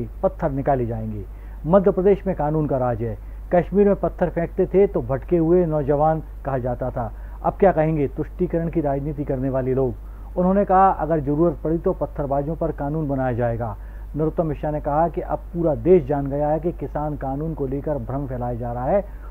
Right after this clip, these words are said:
और ये कार्य टुकड़े टुकड़े गैंग द्वारा किया जा रहा है। किसान समझ गए हैं कि ये कानून इनके हित में है।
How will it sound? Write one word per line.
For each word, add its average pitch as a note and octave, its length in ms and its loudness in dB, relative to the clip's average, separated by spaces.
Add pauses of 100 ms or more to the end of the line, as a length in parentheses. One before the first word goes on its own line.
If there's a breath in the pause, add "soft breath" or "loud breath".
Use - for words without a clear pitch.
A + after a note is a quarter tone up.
(140)
और D#3 100 2
ये F3+ 160 6
कार्य E3+ 360 4 (120)
टुकड़े F#3+ 260 4
टुकड़े D#3+ 360 0
गैंग E3 240 2
द्वारा C#3 220 2
किया B2+ 200 -4
जा A#2 140 -4
रहा A2+ 140 -6
है। G#2 120 -10 (480 loud breath)
किसान F#3 320 2
समझ D#3+ 260 0
गए F3 180 0
हैं G3+ 160 2
कि F3 120 -2
ये D#3+ 140 2
कानून D#3+ 380 0
इनके C#3+ 220 -2
हित B2+ 200 -4
में B2+ 120 -2
है। A#2 180 -4